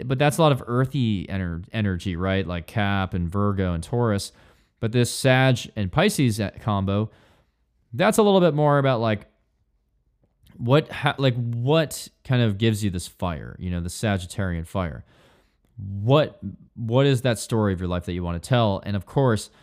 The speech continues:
the only way to tell that amazing story is to be doing something that you really, truly love, that tr-, that sort of is imbued with meaning and a richness of,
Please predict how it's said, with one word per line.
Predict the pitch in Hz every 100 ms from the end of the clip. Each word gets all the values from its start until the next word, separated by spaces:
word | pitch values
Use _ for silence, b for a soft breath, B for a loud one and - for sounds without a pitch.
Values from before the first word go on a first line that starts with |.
| b b b _ 120
the | 107
only | 113 110
way | 104 104
to |
tell | 95 131 120
that | 107 90
amazing | 92 92 90 92
story | - 214 160 131 120
is | 113
to | -
be | 104
doing | 98 113 104
something | 92 98 87 90 87
that | 85 85 -
you | 98
really, | 98 92
truly | 85 98 87 85
love, | 127 120 107 98 -
that | - 90
tr-, | - -
that | 98 90 -
sort | 101 90
of | 87 98
is | 90
imbued | 90 90 101 101 98
with | 90 85
meaning | 95 104 101 98 98 b b b b b -
and | 95
a | 87
richness | 87 92 - 95 87 -
of, | 90 85 85 82